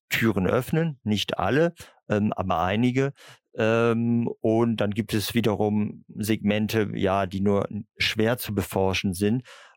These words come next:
wo ich auch kein, keine wirklich gute Idee habe. Ich will mal das Beispiel illegales Glücksspiel nennen, was ja ohnehin in einem sehr, sehr anonymen Raum in der Regel erfolgt. Und da habe ich als, als, ähm, Forscher natürlich kaum Möglichkeiten, ähm,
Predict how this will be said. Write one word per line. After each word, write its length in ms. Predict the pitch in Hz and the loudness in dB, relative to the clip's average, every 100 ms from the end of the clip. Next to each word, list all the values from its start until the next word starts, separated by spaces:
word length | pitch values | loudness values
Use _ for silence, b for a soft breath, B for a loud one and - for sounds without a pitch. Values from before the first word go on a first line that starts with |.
| - | -2
wo 140 | 107 | 0
ich 160 | 107 110 | 2 0
auch 160 | 104 | -2
kein, 460 | - 107 104 104 - | -2 0 0 -2 -6
keine 300 | - 104 101 | -2 0 0
wirklich 320 | 117 110 107 | -2 -2 -4
gute 240 | - 113 110 | 0 -2 0
Idee 380 | 107 92 107 113 | 0 2 2 2
habe. 220 | 113 110 | -2 -4
Ich 140 | - | -2
will 60 | 104 | 0
mal 120 | 98 | 2
das 160 | 95 - | 0 -2
Beispiel 380 | 98 95 104 - | -2 -2 -4 0
illegales 640 | 127 131 117 104 101 - | 2 2 2 0 0 -2
Glücksspiel 420 | 117 98 - 95 | -4 -2 0 0
nennen, 380 | 95 95 110 123 B B B | 2 2 0 -2 B B B
was 160 | 98 - | -6 -2
ja 120 | 98 | 0
ohnehin 500 | 104 98 98 107 104 | 2 2 2 2 2
in 260 | - 95 | 0 0
einem 240 | 90 101 98 | 0 0 -2
sehr, 300 | 92 101 98 | 0 0 2
sehr 260 | 98 95 101 - | 0 0 -4 -4
anonymen 520 | 104 101 104 104 101 | 0 2 4 2 2
Raum 340 | 87 92 113 | 2 0 0
in 80 | 110 | -2
der 180 | 127 110 | -2 0
Regel 220 | 107 107 | 0 0
erfolgt. 760 | 101 95 - 101 113 - - - | 0 -2 0 0 0 -4 -20 -10
Und 100 | - | -6
da 100 | - | -2
habe 100 | 95 | 0
ich 200 | 95 - | 0 -2
als, 220 | 92 - | -4 -6
als, 480 | - 95 87 - - | -4 -2 -2 -6 -4
ähm, 280 | 90 87 90 | -2 -2 -6
Forscher 480 | - 92 92 - 90 - - | -4 -2 0 -2 -6 -10 -10
natürlich 440 | 90 - 95 - | -8 -6 -6 -2
kaum 340 | - 101 98 | 0 0 2
Möglichkeiten, 920 | 95 95 - 87 - - 87 87 92 87 b b b - | 2 2 0 -6 -4 -4 -2 -2 -6 -10 b b b -4
ähm, 680 | 87 87 87 87 85 85 | -2 -2 -4 -6 -6 -8